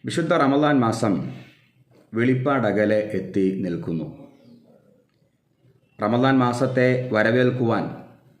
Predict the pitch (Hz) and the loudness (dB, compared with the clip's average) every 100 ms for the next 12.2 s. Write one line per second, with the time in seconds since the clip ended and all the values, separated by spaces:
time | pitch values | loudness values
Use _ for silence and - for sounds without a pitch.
0 | _ - - 92 98 117 - 123 123 123 | _ -20 -12 -4 -2 -2 0 0 0 -4
1 | - 117 107 120 127 127 120 107 - 123 | -6 -2 0 2 2 2 2 0 -2 -2
2 | 117 - - 90 95 113 113 101 98 101 | -2 -6 -12 -6 -2 -2 -2 -2 0 -2
3 | 87 - - - - - 95 101 104 104 | -4 -10 -18 -20 -18 -6 -2 0 0 -2
4 | - 92 98 95 110 98 98 95 76 67 | -4 -6 -4 -2 -2 0 -2 -4 -4 -8
5 | 64 - _ _ _ _ _ _ _ _ | -12 -20 _ _ _ _ _ _ _ _
6 | _ _ _ _ _ _ _ _ _ _ | _ _ _ _ _ _ _ _ _ _
7 | _ - 123 156 196 190 170 170 165 165 | _ -4 0 2 4 4 2 0 0 2
8 | 147 120 135 151 151 147 127 117 113 - | 2 4 4 2 2 2 2 2 0 0
9 | - - - - - - - - - - | -6 -14 -20 -20 -20 -20 -20 -20 -20 -20
10 | - - - 117 123 151 165 180 175 160 | -18 -18 -10 -2 0 2 2 2 2 2
11 | 135 123 123 131 127 123 113 104 107 - | 2 0 0 2 2 2 0 0 -2 0
12 | 117 98 | 0 0